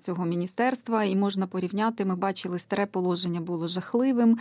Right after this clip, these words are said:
нове положення вони трохи причесали і міняють його, і готові вже якось обговорювати з громадськістю і так далі.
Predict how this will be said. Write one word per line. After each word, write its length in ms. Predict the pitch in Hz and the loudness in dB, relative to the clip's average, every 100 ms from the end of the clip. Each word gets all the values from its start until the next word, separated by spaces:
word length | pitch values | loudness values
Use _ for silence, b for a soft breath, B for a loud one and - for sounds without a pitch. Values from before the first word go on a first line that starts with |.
| B B | B B
нове 200 | 202 202 | 0 0
положення 560 | 214 208 202 202 196 185 | 2 2 4 4 2 2
вони 180 | 185 185 | 2 2
трохи 300 | 190 185 196 | 0 -2 -4
причесали 640 | 175 - - - 240 247 | -4 -6 -6 0 2 4
і 60 | 226 | 4
міняють 540 | 220 214 220 208 202 | 4 4 2 0 -2
його, 220 | 196 190 | -4 0
і 60 | 185 | 0
готові 420 | 175 185 208 202 | 0 0 0 2
вже 260 | 190 190 190 | 0 0 0
якось 360 | 185 180 180 | 0 -2 -2
обговорювати 880 | 175 165 185 190 247 262 233 226 226 | -2 0 0 4 6 6 4 2 2
з 40 | 214 | 2
громадськістю 800 | 214 214 214 208 - 196 - 185 | 2 4 4 2 -2 -8 -4 -4
і 40 | |
так 200 | 185 190 | -4 -4
далі. 340 | 175 160 156 | -2 0 -2